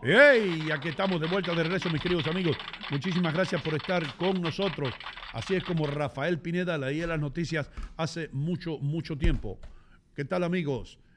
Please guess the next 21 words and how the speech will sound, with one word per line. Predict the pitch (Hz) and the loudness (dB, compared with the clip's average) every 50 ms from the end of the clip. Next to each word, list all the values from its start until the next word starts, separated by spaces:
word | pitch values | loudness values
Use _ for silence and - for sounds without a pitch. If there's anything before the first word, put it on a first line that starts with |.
| - - - - - _ - | -20 -20 -20 -20 -18 _ -4
Noticias | 127 160 165 - 214 208 - - 202 190 190 180 - 131 | -2 -2 -2 0 -2 -2 -2 2 2 4 4 4 2 0
del | 135 151 151 139 | 0 0 0 0
Bronx. | 117 160 165 135 - - - - - - - - - - _ _ _ _ - - - _ _ _ _ _ _ _ | 0 -2 -2 -2 -4 -8 -16 -16 -16 -16 -18 -20 -20 -20 _ _ _ _ -20 -20 -20 _ _ _ _ _ _ _
Ayer | - 160 202 208 196 190 165 143 - - - - | -2 0 2 2 2 0 0 -4 -8 -14 -20 -20
se | - - 117 | -14 -10 -6
abrió | 110 113 139 156 151 | -4 -2 0 2 2
una | 147 151 151 143 143 135 131 117 - - - - _ _ - - | 2 2 2 2 2 0 0 -2 -4 -10 -20 -20 _ _ -12 -4
librería | 110 170 180 160 143 131 135 151 147 143 131 | -2 0 0 0 0 0 0 0 0 0 0
en | 123 117 | 0 -2
el | 117 117 | -2 -2
Bronx | 113 160 190 202 190 170 127 - - | -2 0 0 0 0 -2 -4 -6 -10
que | - - | -14 -16
estaba, | 117 - 147 131 117 117 | -12 -8 -8 -8 -8 -8
pa, | 113 110 107 | -10 -10 -10
pa, | 104 107 113 | -10 -10 -10
pa, | 123 113 104 | -10 -10 -10
pa, | 107 107 | -10 -10
pa. | 98 - - - - - - - - - - - - - - - - - - - - | -10 -12 -14 -16 -20 -20 -20 -20 -20 -20 -20 -20 -16 -14 -14 -14 -14 -16 -20 -16 -10
Ponía | - 131 139 151 147 139 | -6 -4 -2 0 0 0
esto | 143 143 - 139 | -2 -2 -2 0
aquí | - 135 123 - | 0 0 -2 -4